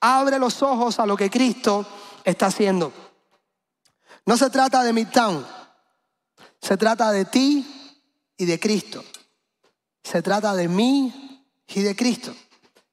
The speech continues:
Se trata de nosotros todos y nuestro Salvador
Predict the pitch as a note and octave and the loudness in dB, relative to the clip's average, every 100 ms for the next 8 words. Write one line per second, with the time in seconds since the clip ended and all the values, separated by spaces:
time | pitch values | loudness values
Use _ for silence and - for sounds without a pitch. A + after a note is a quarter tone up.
0 | _ - - G#3 B3 C4+ C#4 B3+ A#3+ A#3 | _ -8 -4 0 0 2 0 0 0 -2
1 | - C4 B3+ C4 - A#3 A3+ D#3+ B2+ - | -2 -2 -2 -4 0 0 0 -4 -10 -14
2 | - - _ _ _ _ _ F#3 G3 A#3 | -16 -20 _ _ _ _ _ -2 0 2
3 | G#3+ - F#3 - E3 E3 E3+ F3+ F3+ D3+ | 0 0 -2 -2 -4 0 0 2 0 -2